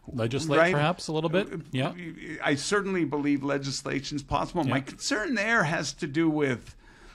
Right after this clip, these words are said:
Speaker 2: the legislators and their ability to really understand
Speaker 1: Yes.
Speaker 2: what's going on, right? There's a pretty big
Speaker 1: Yes.
Speaker 2: gap there, e-, even though they
Speaker 1: Always
Speaker 2: have their,
Speaker 1: is.
Speaker 2: their staffs. I, I think,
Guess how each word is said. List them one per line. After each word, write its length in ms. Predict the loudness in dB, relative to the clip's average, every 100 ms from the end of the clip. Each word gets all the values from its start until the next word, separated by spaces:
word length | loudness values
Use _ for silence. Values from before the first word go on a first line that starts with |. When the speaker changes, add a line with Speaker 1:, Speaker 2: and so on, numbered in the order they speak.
| -20
Speaker 2:
the 440 | -20 -18 -2 4
legislators 1800 | 4 4 2 2 0 -2 -2 2 2 0 0 4 4 4 2 0 -2 -4 -8 -20 -10
and 200 | 4 6
their 160 | 8 6
ability 600 | 4 4 4 6 6 4
to 260 | 2 -2 -4
really 680 | -6 2 6 6 6 6 4
understand 1200 | 4 2 0 -2 2 2 4 0 -2 -4 0 0 -2 -16 -18 -18 -14
Speaker 1:
Yes. 100 | 0
Speaker 2:
what's 280 | 2 2 0
going 480 | 0 4 6 6
on, 340 | 6 2 2 -4
right? 280 | 0 2 2
There's 220 | 0 -2
a 40 |
pretty 240 | -4 -2 0
big 180 | 0 0
Speaker 1:
Yes. 60 |
Speaker 2:
gap 280 | 2 2 2
there, 200 | 0 -4 -2
e-, 60 | -4
even 240 | -6 -2 0
though 120 | 0
they 160 | 0 2
Speaker 1:
Always 300 | 4 2 2
Speaker 2:
have 60 |
their, 200 | 0 0
Speaker 1:
is. 100 | 0 -4 -18 -14
Speaker 2:
their 200 | -2 0
staffs. 880 | 0 -4 0 2 2 0 -6 -6 -8 -8 -4
I, 200 | -4 -2 -2
I 80 | -2
think, 320 | 2 0 0